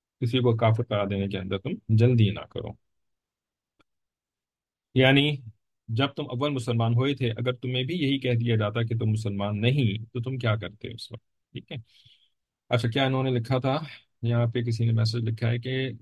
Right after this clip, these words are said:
saying a kafir such as Qadiani that he is Muslim is also a type of kufr by the person who says it।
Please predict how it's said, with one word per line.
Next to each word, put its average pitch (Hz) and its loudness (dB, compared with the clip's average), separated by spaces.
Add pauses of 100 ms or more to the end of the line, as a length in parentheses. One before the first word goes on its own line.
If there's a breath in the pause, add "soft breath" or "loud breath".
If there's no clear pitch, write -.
saying 135 -2
a 117 -4
kafir 110 0
such 120 -4
as 117 -6
Qadiani 104 -2
that 110 0
he 113 0
is 107 0
Muslim 113 0 (500)
is 113 0
also 117 2 (140)
a 113 0
type 107 -2
of 104 -6 (160)
kufr 139 -4
by 107 0
the 98 -8
person 110 -4
who 151 -2 (480)
says 90 -10
it। 113 -14